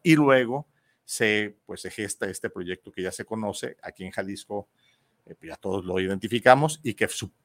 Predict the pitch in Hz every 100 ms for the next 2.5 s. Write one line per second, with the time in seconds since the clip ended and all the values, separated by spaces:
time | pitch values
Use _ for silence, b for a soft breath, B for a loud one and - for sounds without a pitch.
0 | _ _ _ _ _ _ - 104 120 127
1 | 135 131 127 123 110 107 107 107 - 117
2 | 117 117 113 110